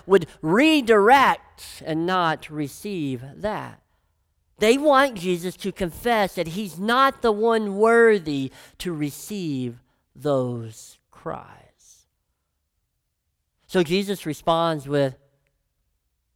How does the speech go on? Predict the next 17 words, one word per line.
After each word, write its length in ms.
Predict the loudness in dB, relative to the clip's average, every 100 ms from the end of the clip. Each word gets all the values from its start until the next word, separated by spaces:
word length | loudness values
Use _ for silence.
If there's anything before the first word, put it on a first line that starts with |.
| -8
"Yes." 600 | -4 -4 -6 -20 -20 _ _ _ _ _ _ _ _ _ _ _ _ _ _ _ _ _ _ _ _ _ _ _ _
I'd 80 | -4
like 140 | -2 -2
to 100 | -6
just 160 | -12
see 80 | -8
him 120 | -6
going, 280 | -4 -4 -6 _ -12
"Yeah, 180 | -12 -12 _ _ _ -12
I 100 | -10
hear 180 | -8
him. 120 | -12 -14 _ _ _ _ _ _ _ _ _ _ _ _ _ _ _
Yeah." 180 | -12 -12 _ _ _ _ _ _ _ _ _ _ _ _ _ _ _ _ _ _ _ _ _ _ _ _ _ _
And 140 | -8 -6
then 100 | -4
he 100 | -6
just 320 | -6 -8